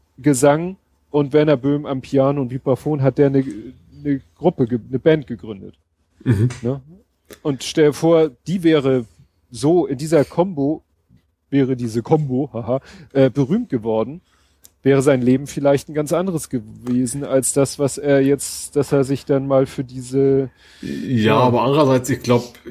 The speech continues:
Speaker 2: kein Mensch in Deutschland kann mit Jazzmusik sein Geld verdienen, oder? Also, dass,
Speaker 1: Ja.
Speaker 2: dass man da einigermaßen wohlhabend nachher am Ende ist.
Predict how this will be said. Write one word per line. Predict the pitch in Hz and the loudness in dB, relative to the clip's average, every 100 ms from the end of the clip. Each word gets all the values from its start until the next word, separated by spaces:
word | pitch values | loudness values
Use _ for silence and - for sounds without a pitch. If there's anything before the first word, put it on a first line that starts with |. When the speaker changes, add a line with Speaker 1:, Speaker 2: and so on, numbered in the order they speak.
| - - - | -16 -14 -8
Speaker 2:
kein | - 160 175 | -2 2 4
Mensch | 113 110 | 2 0
in | 131 | -4
Deutschland | 107 113 110 117 110 - | 0 -2 -2 -4 -4 -6
kann | - 110 | -2 -2
mit | 101 | 0
Jazzmusik | 123 110 117 101 104 - - | 0 -2 -2 -2 -4 -6 -12
sein | 95 117 | -6 -4
Geld | 101 113 | 0 0
verdienen, | - 104 101 101 | 0 -4 -4 -2
oder? | 120 175 | -2 2
Also, | 120 104 | 2 2
dass, | 110 - | 0 -2
Speaker 1:
Ja. | 127 | -6
Speaker 2:
dass | 127 - | -6 -4
man | 120 107 92 95 _ - | -4 -2 -6 -12 _ -2
da | 120 113 98 101 - | 2 2 0 -6 -10
einigermaßen | - 113 107 104 101 - 101 92 | -2 0 2 2 2 0 -6 -2
wohlhabend | 110 92 101 95 95 90 - | -2 2 2 0 -2 -8 -10
nachher | 101 98 101 | -6 -2 0
am | 101 | 0
Ende | 98 95 | 0 0
ist. | 90 - - | -2 -4 -8